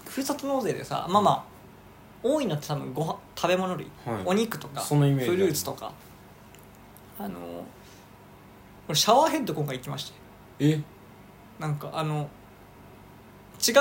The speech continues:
Speaker 1: う、それじゃないけど、
Speaker 2: はい。
Speaker 1: いわゆるなんかさ、ミラブルプラス的な。なんか、あの、
Speaker 2: ミラブルプラスってのは有名なシャワーヘッドなんですか？
Speaker 1: かな？なんか、あの、せ-、シーエムとかでよくやってるさ、なんかもうすごいきめ細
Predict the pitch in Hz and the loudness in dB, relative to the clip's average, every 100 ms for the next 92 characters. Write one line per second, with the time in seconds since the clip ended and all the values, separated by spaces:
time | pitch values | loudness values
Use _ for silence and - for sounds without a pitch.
0 | 285 262 285 302 330 285 285 294 285 254 | 6 4 2 2 2 0 0 -4 -4 -2
1 | 277 180 - - 202 214 165 156 135 143 | 0 -2 -4 -2 2 2 0 -6 -6 -2
2 | 269 254 202 233 233 - - 196 196 - | 4 4 4 0 -4 -8 -4 2 2 2
3 | 180 156 160 - - - - - - - | -4 -4 -8 -10 -20 -20 -20 -20 -20 -20
4 | - - 202 165 147 139 143 185 180 190 | -20 -4 0 2 2 0 0 0 2 0
5 | 190 196 190 - 180 117 117 117 113 110 | 0 -2 -2 -4 -6 -4 -4 -4 -4 -4
6 | 110 110 92 80 73 - - 185 185 233 | -4 -6 -12 -14 -14 -12 0 2 2 -2
7 | 220 202 165 165 - 226 220 - 226 233 | 0 2 2 2 -2 0 2 2 2 2
8 | 214 139 135 - 131 - 131 147 139 143 | 0 0 -2 -4 -10 -6 -4 -2 -2 -2
9 | 139 135 131 - 175 147 185 190 202 208 | -2 -4 -6 -2 -2 0 0 0 0 0